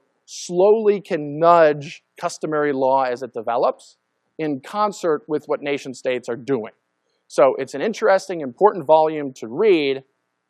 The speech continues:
even though sovereign nations don't view it as dispositive or binding. And particularly, nations like Russia and China, who have a somewhat different view on the fundamental aspects of cybersecurity,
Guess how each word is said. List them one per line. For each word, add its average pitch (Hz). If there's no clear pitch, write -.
even 156
though 156
sovereign 147
nations 143
don't 135
view 131
it 131
as 123
dispositive 120
or 113
binding. 107
And 110
particularly, 151
nations 156
like 139
Russia 143
and 110
China, 147
who 131
have 127
a 117
somewhat 147
different 175
view 160
on 131
the 131
fundamental 139
aspects 160
of -
cybersecurity, 123